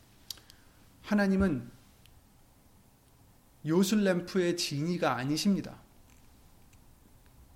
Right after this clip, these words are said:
오히려 우리는 하나님의 영광을 위하여 지음을 받았다라고 지금 읽으셨던 이사야 사십삼 장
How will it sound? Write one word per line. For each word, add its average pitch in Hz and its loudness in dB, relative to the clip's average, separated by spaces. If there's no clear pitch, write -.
오히려 151 6
우리는 156 2
하나님의 139 -4
영광을 127 -4
위하여 127 -2
지음을 180 2
받았다라고 139 -4
지금 180 -4
읽으셨던 151 -2
이사야 139 0
사십삼 147 -6
장 135 -4